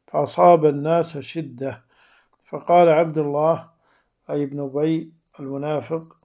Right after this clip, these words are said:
قال: "لا تنفقوا على من عند رسول الله حتى ينفضوا"، وقال: "لئن رجعنا إلى المدينة ليخرجن الأعز منها الأذل".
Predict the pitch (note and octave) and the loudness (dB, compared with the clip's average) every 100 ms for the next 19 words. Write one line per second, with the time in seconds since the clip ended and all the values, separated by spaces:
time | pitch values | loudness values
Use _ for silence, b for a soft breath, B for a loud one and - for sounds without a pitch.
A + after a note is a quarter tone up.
0 | _ _ _ _ _ - C#3+ E3 F3+ F3+ | _ _ _ _ _ 4 6 8 6 4
1 | E3+ F3+ F3+ D#3 E3 B2 C3 - B2 C#3 | 4 4 4 -2 -8 -8 -14 -12 -10 -8
2 | C#3 C#3 C#3 D3 D#3+ D3 C#3 C3+ - E3+ | -8 -10 -12 -10 -8 -6 -8 -10 -12 -8
3 | E3 D3 D3 D#3+ E3+ F3+ - _ _ - | -8 -8 -6 -4 -2 -4 -6 _ _ -14
4 | E3+ E3 - D3+ F3 D#3+ - D#3 C3 B2+ | -12 -12 -2 2 2 2 -2 -8 -8 -10
5 | C3 C3+ - _ _ _ _ _ _ - | -8 -8 -10 _ _ _ _ _ _ -14
6 | - - D3+ E3 E3+ F#3 - _ A3+ D#3 | -14 -4 4 6 6 4 -2 _ -6 -2
7 | D3+ C#3+ D3 D#3+ D#3 D3+ D3 C#3+ C#3+ C#3+ | 0 0 2 4 4 2 0 -2 -4 -6
8 | C#3 D#3+ F3 F3 F#3 F#3 b b b b | -6 -2 0 2 0 -2 b b b b
9 | _ D3+ D3 - D3 C#3+ C#3 D#3 D3 C#3 | _ 0 2 0 -6 -6 -2 -2 -2 -6
10 | D3 C#3+ C#3 E3 C#3 C3+ D3+ D3+ D#3+ E3 | -6 -6 -4 -4 -6 -10 -10 -10 -8 -6
11 | C3+ F3 D#3 D#3+ C#3 A#2+ | -6 -6 -6 -6 -4 -6